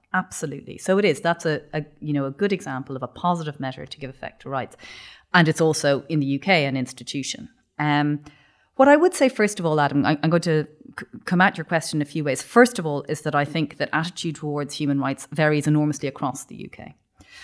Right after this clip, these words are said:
So I think, for instance, in Scotland, where you have much more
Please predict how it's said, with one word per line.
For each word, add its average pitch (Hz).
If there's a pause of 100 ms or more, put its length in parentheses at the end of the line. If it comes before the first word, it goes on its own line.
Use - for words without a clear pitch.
(320)
So 180
I 208
think, 175
for -
instance, 143
in 151
Scotland, 202
where 156
you 135
have 135 (640)
much 208
more 139